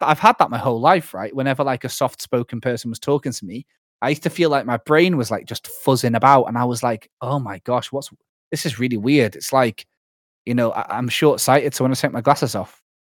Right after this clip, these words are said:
everything's blurry. So when people, certain people would talk to me, I used to feel like it would make my brain do that.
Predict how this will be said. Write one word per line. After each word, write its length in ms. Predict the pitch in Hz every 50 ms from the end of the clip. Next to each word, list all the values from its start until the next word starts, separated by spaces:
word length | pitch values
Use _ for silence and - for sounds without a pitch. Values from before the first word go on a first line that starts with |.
| _ -
everything's 360 | 123 120 120 - 120 110 -
blurry. 500 | - - 107 113 120 127 131 123 120 _ _ _ _ _ _ _ _ _ _ -
So 340 | - - 139 127 123 117 120 _ -
when 200 | 131 135 135 127
people, 180 | 151 143 127
certain 320 | - - 139 131 104 123 127
people 240 | 143 147 143 -
would 100 | 107 -
talk 220 | - 151 151 - -
to 100 | - 113
me, 80 | 104
I 60 | 98 113
used 140 | - -
to 60 | - -
feel 200 | - 139 127 120
like 180 | 117 113 -
it 40 | 92
would 100 | 90 98
make 180 | 113 120 107 98
my 80 | 110
brain 400 | 107 - - 113 123 139 156 135
do 180 | 107 113 107 101
that. 260 | 107 117 127 - -